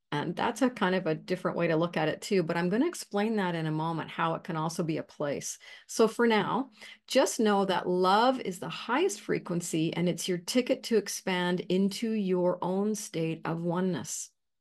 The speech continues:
Now, Suzanne Giesman, who's an incredible medium, um, and spiritual awakening teacher, she does a course and her work is all about the awakened way.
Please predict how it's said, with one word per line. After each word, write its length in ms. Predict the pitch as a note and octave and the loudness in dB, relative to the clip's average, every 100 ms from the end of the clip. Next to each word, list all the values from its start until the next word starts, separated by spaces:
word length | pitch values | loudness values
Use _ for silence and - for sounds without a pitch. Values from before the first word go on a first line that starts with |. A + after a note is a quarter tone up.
| _ _ _ _ _ _ - | _ _ _ _ _ _ -2
Now, 300 | F3 F3 - - | 2 2 -2 -12
Suzanne 440 | - A#3+ G#3+ C#4 D#4+ | -4 2 4 6 6
Giesman, 540 | A#3 A#3+ G3 D#3 C#4 - - - | 4 2 4 4 2 -2 -16 -6
who's 220 | - A3 G3+ | 2 4 4
an 80 | |
incredible 500 | F#3 F#3 A3 A3 A#3 | 2 0 0 2 2
medium, 640 | G#3 F3+ F3+ E3+ D#3+ A3 E4+ - - _ | 2 0 0 -2 -2 -2 -4 -10 -20 _
um, 360 | - E3+ E3 E3+ | -4 -2 -2 -2
and 160 | F3 F3+ | 0 0
spiritual 760 | F3 - G#3 G#3+ G3+ - F#3+ - | -2 2 4 6 4 -2 -2 0
awakening 680 | E3 D#3+ E3+ F3 F#3 E3+ E3 | 0 0 -2 -2 -2 -2 -4
teacher, 520 | - E3 D#3+ G#3+ B3+ | -6 -8 -2 2 2
she 260 | C4 F3+ F3+ | 0 0 0
does 380 | E3+ E3 D#3+ - | 2 0 -2 -4
a 160 | E3+ D#3+ | -4 -4
course 580 | D#3+ E3+ E3 E3+ - - | -2 0 0 -2 -6 -6
and 480 | E3 D#3+ D#3+ D#3+ D#3+ - | -2 0 0 -2 -6 -2
her 200 | F#3+ E3+ | 0 2
work 300 | E3 F3+ F3+ | 2 0 0
is 100 | - | -2
all 220 | D#3+ E3+ | 2 2
about 260 | D#3+ D#3 | 2 0
the 120 | D#3+ D#3+ | 0 0
awakened 420 | D#3+ D#3 F3 D#3+ | 2 0 -2 0
way. 360 | D#3+ D3+ G#3 | 2 2 0